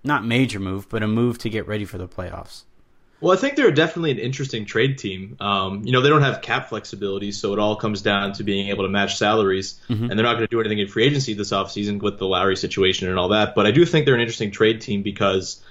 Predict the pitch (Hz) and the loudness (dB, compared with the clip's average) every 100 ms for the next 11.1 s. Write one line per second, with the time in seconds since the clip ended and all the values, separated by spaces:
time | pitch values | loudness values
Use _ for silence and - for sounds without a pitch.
0 | - - - 143 139 117 113 113 117 113 | -20 -8 0 2 4 4 4 4 4 -2
1 | 110 110 107 107 - 104 107 98 101 101 | -4 -4 0 0 0 -4 -2 -2 -2 -2
2 | 104 101 101 87 90 104 98 95 92 95 | 0 2 0 -2 -2 -2 -2 0 0 0
3 | - - 95 95 90 - 87 90 90 92 | -2 0 4 4 2 -2 0 2 2 2
4 | 95 95 98 - 95 92 95 95 - - | 4 4 2 0 0 2 2 0 -8 -6
5 | 110 107 127 165 143 143 135 - 139 151 | -2 4 6 6 4 2 2 4 4 4
6 | 151 - - - 113 113 110 104 101 - | 2 -6 -10 -6 -2 0 0 0 -2 -6
7 | 113 117 117 135 139 135 127 135 135 131 | -12 -6 0 2 2 4 4 2 2 4
8 | 127 135 131 104 101 - - - - 127 | 6 4 4 2 2 -2 -14 -16 -4 2
9 | 147 143 135 151 143 143 131 123 123 117 | 4 4 2 -2 -4 -2 0 0 0 0
10 | 117 - 107 123 113 95 98 95 - - | 0 0 0 4 4 4 2 0 -4 -8